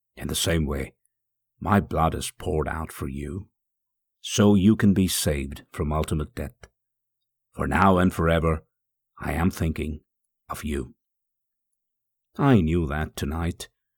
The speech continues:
before the orange sun rose over the Jerusalem horizon for the day of preparation, my closest friends would run and hide. Even Peter would deny me three times. I knew that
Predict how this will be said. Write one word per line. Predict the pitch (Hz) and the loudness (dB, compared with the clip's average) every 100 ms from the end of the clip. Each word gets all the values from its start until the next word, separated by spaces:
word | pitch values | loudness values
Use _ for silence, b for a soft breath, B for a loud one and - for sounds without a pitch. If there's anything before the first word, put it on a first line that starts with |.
| _ - | _ -6
before | 90 - 98 | 0 4 6
the | 98 | 8
orange | 92 92 92 92 90 98 | 6 6 6 4 0 -2
sun | - 90 90 | 0 2 2
rose | 80 82 82 87 80 | 2 0 0 0 -2
over | - 95 98 98 | 4 6 8 6
the | 92 | 4
Jerusalem | 85 92 98 90 92 90 | 4 6 6 6 4 4
horizon | 85 85 82 90 92 - 90 92 | 2 2 2 4 2 2 2 0
for | - 82 | 0 -2
the | 80 | 0
day | 76 82 | 0 0
of | 80 - | -2 -4
preparation, | 80 82 78 82 - 76 69 - _ _ _ _ _ _ - | -6 -4 -2 0 0 -4 -6 -10 _ _ _ _ _ _ -8
my | - 92 | 0 2
closest | 98 101 98 87 92 - - | 4 6 6 6 2 0 -4
friends | 87 76 78 85 - | 0 0 0 -2 -4
would | 80 | -4
run | 71 71 69 | -4 -4 -4
and | 69 | -6
hide. | 73 71 64 - _ _ _ _ _ _ _ _ _ _ _ - | -8 -10 -12 -16 _ _ _ _ _ _ _ _ _ _ _ -2
Even | 160 - - - | 0 2 -2 -2
Peter | - 101 - - - - | 0 0 -2 -10 -14 -12
would | 69 | -6
deny | 85 80 82 | -2 0 0
me | 69 67 | -2 -6
three | - - | -8 -10
times. | - - 101 104 - - - | -10 -10 -10 -12 -14 -14 -8
I | 85 95 | -2 2
knew | 90 76 69 76 71 | 2 0 -2 -10 -12
that | 73 | -14